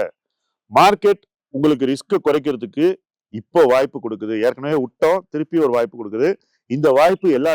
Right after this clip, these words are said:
நேரத்திலும் கிடைக்காது. வாய்ப்பு கிடைக்கும் போது அதை பயன்படுத்தி கொள்ள தவறுபவர்கள் வருந்தியே வாழ்வார்கள். அந்த வருந்தும் வாழ்க்கையை நிச்சயமாக நீங்கள் தேடக்கூடாது என்பதுதான் இந்த வீடியோ மூலம் நான் சொல்லக்கூடிய மிக முக்கியமான ஒரு மெசேஜ்.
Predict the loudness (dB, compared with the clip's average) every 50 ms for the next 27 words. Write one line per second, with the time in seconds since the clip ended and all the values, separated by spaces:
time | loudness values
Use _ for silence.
0 | -2 -4 -6 -6 -6 -8 -8 -8 -6 -6 -6 -4 -2 -2 0 0 0 0 -2 -2
1 | -2 -2 0 0 0 -2 -4 -8 -6 -4 -4 -4 -2 -2 -2 -2 0 0 0 2
2 | 2 2 2 0 0 -2 -2 -2 -2 -2 -4 -10 -10 -10 -10 -8 -6 -4 -2 0
3 | 0 0 0 -2 _ _ _ _ _ _ _ _ _ _ _ _ _ _ _ _
4 | 2 4 4 6 4 4 4 2 2 0 0 0 0 0 0 -2 -4 _ _ _
5 | _ _ _ _ _ _ _ -8 0 2 4 6 6 4 4 2 2 2 2 2
6 | 2 2 2 0 0 0 0 0 0 -2 -2 -2 -2 -2 -4 -4 -2 -2 -2 -2
7 | -4 -4 -2 2 2 2 2 0 0 0 -2 -2 0 0 2 2 2 2 0 -2
8 | -4 -4 -2 -2 -4 -4 -8 -10 -8 -6 -6 -4 -4 -6 -8 -10 -10 -6 -6 -6
9 | -2 0 0 2 0 0 -2 -4 -4 -4 -2 -2 -4 -6 -6 -4 -6 -4 -4 -2
10 | -4 -4 -4 _ _ _ _ _ _ _ -6 -4 0 2 2 4 4 4 2 2
11 | 2 0 -2 -4 -6 -6 -8 -8 -10 -12 -12 -8 _ -2 0 0 0 -2 -2 -4
12 | -10 -10 -8 -4 -4 -4 -4 -6 _ _ _ _ _ -4 -2 -2 -2 -2 -4 -8
13 | -8 -6 -4 -4 -4 -6 -6 -4 -6 -6 -6 -8 -12 -10 -8 -6 -6 -6 -6